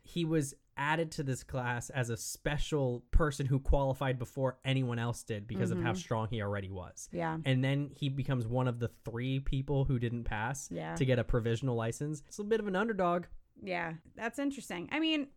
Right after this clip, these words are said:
Speaker 2: it is interesting. It's, we'll have to see what they choose to do because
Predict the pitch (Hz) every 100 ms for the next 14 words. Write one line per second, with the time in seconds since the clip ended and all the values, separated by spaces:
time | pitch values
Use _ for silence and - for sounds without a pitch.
0 | _ - - 415 415 294 233 180 185 -
1 | 202 208 226 - - - - - 247 330
2 | 339 330 349 302 - 277 254 233 220 214
3 | 202 - 247 226 202 - 220 180 196 185
4 | 185 190 208 190 185 180